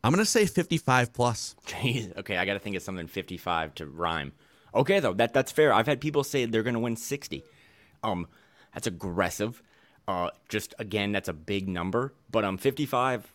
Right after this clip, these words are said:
Speaker 2: explain your point. You like the depth or what?
Speaker 1: I love the depth, I think,
Speaker 2: Okay.
Speaker 1: and you've kinda laid this out better than anyone, but there's just gonna be a bunch of weird games where you're, you're, you know, Cat has a nagging wrist thing and he's out, or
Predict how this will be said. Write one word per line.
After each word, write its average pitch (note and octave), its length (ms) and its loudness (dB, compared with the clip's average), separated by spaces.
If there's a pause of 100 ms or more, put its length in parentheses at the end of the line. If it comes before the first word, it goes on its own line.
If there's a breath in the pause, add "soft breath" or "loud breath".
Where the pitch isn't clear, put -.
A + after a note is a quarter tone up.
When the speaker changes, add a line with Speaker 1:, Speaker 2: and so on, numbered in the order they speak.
(500)
Speaker 2:
explain A#2+ 360 -2
your A2 80 0
point. A2+ 280 -2
You F#2+ 100 -4
like F2+ 160 0
the F#2 80 -12
depth F#2+ 340 -2
or F#2+ 80 0
what? F2 220 -2 (200)
Speaker 1:
I B2 120 6
love A#2 300 4
the G#2 100 2
depth, G2 500 0
I A2+ 80 4
think, A2 340 4
Speaker 2:
Okay. - 60 2
Speaker 1:
and A#2 100 6
you've C#3 180 6
kinda A#2 180 4
laid G#2+ 220 4
this G2+ 180 2
out G2+ 180 2
better G2+ 140 4
than F2+ 140 2
anyone, G#2+ 320 4
but F#2 120 2
there's A2+ 220 4
just - 240 2
gonna D#3+ 160 4
be B2 140 6
a A#2 40 6
bunch G#2+ 240 2
of G2 140 2
weird G2+ 260 6
games G2 460 4
where F2 280 4
you're, F2+ 340 0
you're, F2+ 260 0 (200)
you F#2+ 120 2
know, E2+ 180 0
Cat - 340 2
has G2+ 260 2
a G#2 40 2
nagging G2 560 2
wrist C3+ 300 2
thing C3+ 420 2
and B2 80 4
he's A#2 220 4
out, A#2 500 4
or E2+ 480 2